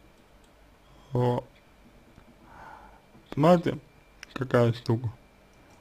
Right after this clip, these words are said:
Насколько вам это, ну, к примеру,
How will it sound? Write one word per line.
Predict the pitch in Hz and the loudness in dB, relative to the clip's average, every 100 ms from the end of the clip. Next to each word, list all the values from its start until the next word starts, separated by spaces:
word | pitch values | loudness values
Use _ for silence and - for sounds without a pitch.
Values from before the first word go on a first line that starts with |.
| - - - - - - - - | -20 -20 -20 -20 -20 -20 -20 -6
Насколько | 135 151 - - 220 190 131 127 | 10 12 12 12 12 12 12 10
вам | 135 185 131 113 - - - - - - - - - - - - - | 12 12 12 10 -4 -20 -20 -20 -20 -20 -20 -20 -20 -20 -20 -6 12
это, | 180 214 - - 147 - - - - - - - - _ - - - - - - - - - - - - - - - - | 12 12 8 2 0 -14 -20 -20 -20 -20 -20 -20 -20 _ -20 -20 -20 -20 -20 -20 -20 -20 -20 -20 -20 -20 -20 -20 -20 -14
ну, | 277 202 214 220 139 127 120 - - - - _ - - - - - - | -4 0 4 8 8 8 4 -4 -12 -20 -20 _ -20 -20 -20 -20 -20 -18
к | - | -2
примеру, | 127 131 127 123 117 - 139 | 4 8 8 8 6 2 -4